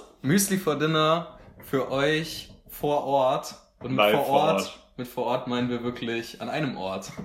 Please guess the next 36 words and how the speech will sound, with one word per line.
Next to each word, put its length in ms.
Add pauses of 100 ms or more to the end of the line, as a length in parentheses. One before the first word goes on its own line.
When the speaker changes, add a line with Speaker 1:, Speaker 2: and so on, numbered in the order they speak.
(180)
Speaker 1:
auch. 260
Speaker 2:
An 60
einem 240
einzigen 480
Ort. 300
An 80
dem 120
einzig 380
wahren 320
Ort. 80 (100)
Speaker 1:
An 60
dem 60
einzig 400
wahr-, 240 (140)
nee, 120
eigentlich 280
ist 100
der 140
einzig 340
wahre 240
Ort 220
für 120
den 160
Podcast 760 (280)
dein 120
Speaker 2:
Mein 160
Speaker 1:
Alt-, 100
Speaker 2:
Studentenzimmer. 460 (100)
Speaker 1:
dein 100
Altstudentenwohnheim. 880
Aber 100
da 100
waren 200
wir 120
auch 140
eben 460